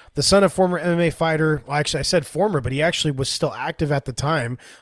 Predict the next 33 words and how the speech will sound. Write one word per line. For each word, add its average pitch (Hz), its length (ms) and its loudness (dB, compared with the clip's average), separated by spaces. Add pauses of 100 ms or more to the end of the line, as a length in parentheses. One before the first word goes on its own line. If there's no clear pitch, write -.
Uh, 127 160 -2
Jordan 151 380 2
Meehan 151 320 0
was 135 240 -4 (100)
twenty-four 165 420 0
and 135 120 -2
seven 170 340 0
coming 160 240 0
in. 160 80 2
He 151 80 0
was 120 100 -4
something 160 280 -2
of 120 80 -4
a 107 80 -6
prodigy 151 520 0
in 143 60 -2
M 139 160 -4
M 143 140 -2
A. 156 240 0 (240)
He 147 140 -2
had 139 100 0
made 156 240 0
his 139 160 -2
pro 180 280 2
debut 147 440 0
at 127 140 -8
the - 80 -6
tender 160 300 0
age 139 280 -2
of 117 120 -4
sixteen. - 500 -4
I 139 80 0
believe 135 600 -2